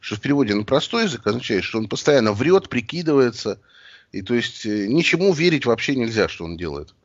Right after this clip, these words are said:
Говорит там или валяется. А, и, м, остальные все игроки, которых он там перечислял, Руи Кейн тоже, им тоже всем никому нельзя доверять. А один был Рио Фердинанд.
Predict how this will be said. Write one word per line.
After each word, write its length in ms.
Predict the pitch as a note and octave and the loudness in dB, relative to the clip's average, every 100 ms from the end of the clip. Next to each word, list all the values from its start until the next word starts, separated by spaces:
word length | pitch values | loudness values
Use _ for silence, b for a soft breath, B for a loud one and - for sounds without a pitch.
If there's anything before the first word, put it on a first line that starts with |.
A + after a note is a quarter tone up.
| _ _ _ _ | _ _ _ _
Говорит 440 | F#2 G2 C#3 F3+ | 2 4 4 0
там 200 | - D#2+ | -4 -4
или 80 | E2 | -4
валяется. 640 | E2+ G#2 D3+ C3 G#2 - E2 B B B B B - | -2 2 4 4 0 -12 -16 B B B B B -14
А, 460 | G#2+ G#2 G#2+ G#2+ - | -6 -2 0 0 -2
и, 680 | A#2+ C3+ C3+ C3+ C3+ C3 C3+ | -4 0 2 2 2 2 0
м, 1000 | B2+ B2 E2 G#2 A#2 A#2 A#2+ A#2+ A2+ F#2 - C#2+ F2 G2+ G#2 | 0 -4 -6 -6 -4 -2 -2 -2 -4 -8 -10 -6 -4 0 2
остальные 380 | - F3 G#3+ F#3 | 4 4 2 0
все 160 | - | -2
игроки, 320 | C#3 D#3 F#3+ | -2 -4 -4
которых 280 | G3 A2+ G2 | -10 -8 -8
он 80 | G2+ | -6
там 120 | F#2+ | -6
перечислял, 320 | F#2+ - F#2+ F2+ | -8 -4 -4 -4
Руи 140 | G#2 | -8
Кейн 240 | - A#3 G3+ | -6 -4 -2
тоже, 240 | C3 C#3 | -4 -4
им 80 | E3+ | -4
тоже 200 | B3+ F#3 | -2 -2
всем 200 | - E3+ | -2 -2
никому 220 | C3+ C3+ | 0 0
нельзя 240 | C3+ C3 B2 | 0 -2 -2
доверять. 380 | A#2 G2 E2 - _ - | -2 -2 -2 -6 _ 4
А 200 | C3+ C#3 | 8 8
один 440 | C#3 C#3+ G#3+ A#3 | 6 -4 -6 -4
был 180 | E3 C3 | -2 -2
Рио 240 | D3 F3+ | -2 -4
Фердинанд. 640 | E3 E3+ B2 F#2+ E2+ D2+ | -2 -4 -4 -4 -8 -10